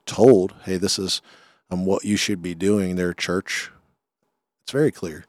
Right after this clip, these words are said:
And so we, we neglect that, uh, many times because of pride. I think we don't wanna be watched by other people and the things we're doing, 'cause we en-, we enjoy sin. Sin, we shouldn't.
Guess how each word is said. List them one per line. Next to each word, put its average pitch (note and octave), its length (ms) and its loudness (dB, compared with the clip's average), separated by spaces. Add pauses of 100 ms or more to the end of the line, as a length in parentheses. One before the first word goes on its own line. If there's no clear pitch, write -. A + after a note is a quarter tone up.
(400)
And G2 100 -2
so A2+ 120 8
we, A2+ 140 8 (200)
we G#2+ 400 0 (140)
neglect G#2 680 0
that, F#2+ 280 -4 (520)
uh, F#2+ 140 -6
many G2 320 -2
times F#2+ 640 -4 (400)
because A2+ 260 2
of G2 120 -2
pride. F#2 400 -2
I F2 100 -8
think F#2+ 260 -8
we G2 80 -2
don't G2 140 0
wanna F#2 160 -4
be F2+ 240 -8 (800)
watched F#2 460 0
by F#2+ 120 0
other F2+ 220 -2
people F#2+ 320 -8
and F#2+ 100 -2
the F2 80 -6
things F#2 240 -6
we're E2 60 -10
doing, F#2+ 180 -4
'cause F2 160 -6
we F#2+ 120 0
en-, F2+ 200 -2
we A#2 120 8
enjoy D3+ 260 6
sin. C#3+ 300 0
Sin, B2+ 320 2 (760)
we - 60 -10
shouldn't. - 520 2